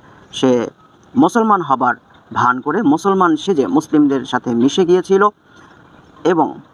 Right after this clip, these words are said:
মুসলিমদের, দেরকে শিয়া এবং সুন্নি দুটি দলে চিরস্থায়ীভাবে বিভক্ত করে দিয়েছিল। ঠিক একইভাবে আমাদের দেশে যারা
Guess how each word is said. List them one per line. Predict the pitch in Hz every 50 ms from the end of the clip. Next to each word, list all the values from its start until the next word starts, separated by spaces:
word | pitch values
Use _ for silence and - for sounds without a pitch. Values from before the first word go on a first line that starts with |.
| - -
মুসলিমদের, | 120 131 156 165 - - 175 175 170 156 160 143 123 - - - _ _ _ _ _ _ _ _ - - _ _ _ _ _ - - - - - - - _ - _ _ -
দেরকে | 120 135 131 135 - 170 208 - _ _ _ _ _ _
শিয়া | - - - 170 185 196 214 -
এবং | 147 147 131 127 98 82
সুন্নি | - - - 165 160 143 110 82
দুটি | 87 113 143 - - 139
দলে | 123 135 131 135 143 165 196
চিরস্থায়ীভাবে | - - 151 147 165 165 - - - 185 175 170 135 131 - - - - _ _ - - _ _ _ -
বিভক্ত | 110 104 151 135 156 151 - - 120
করে | - 107 104
দিয়েছিল। | 98 - 104 101 - - 127 95 85 - _ _ _ -
ঠিক | - 139 151
একইভাবে | 147 143 - 180 196 208 233
আমাদের | 226 202 165 139 143 135
দেশে | 123 131 - - 117
যারা | 117 120 117 -